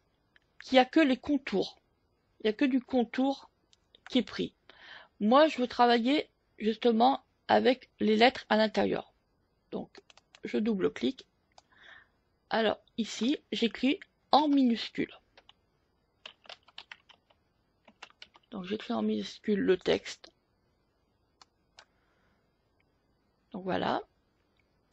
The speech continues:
Alors, j'essaye de le positionner à peu près, euh, correctement.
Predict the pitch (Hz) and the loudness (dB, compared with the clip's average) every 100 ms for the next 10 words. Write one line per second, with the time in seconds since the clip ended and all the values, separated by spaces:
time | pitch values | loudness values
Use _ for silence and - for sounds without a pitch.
0 | - - - - - 208 202 180 254 277 | -20 -20 -20 -20 -6 -2 -2 -2 -2 -2
1 | - 294 277 226 - _ _ _ _ 214 | -2 0 0 0 -6 _ _ _ _ -4
2 | 240 240 247 - _ _ _ _ _ _ | -2 2 2 0 _ _ _ _ _ _
3 | 285 294 285 - 269 240 240 233 - 214 | 0 2 0 -4 -2 0 2 0 -2 -4
4 | 214 220 214 - 214 214 190 190 190 196 | -2 -4 -4 -2 0 0 0 -2 -4 -6
5 | 135 - _ _ _ _ _ _ _ _ | -8 -12 _ _ _ _ _ _ _ _
6 | _ _ _ _ - _ _ _ _ _ | _ _ _ _ -20 _ _ _ _ _
7 | _ _ - _ _ _ _ _ _ - | _ _ -20 _ _ _ _ _ _ -6
8 | 196 190 190 185 208 302 | -6 -4 -6 -2 -2 -2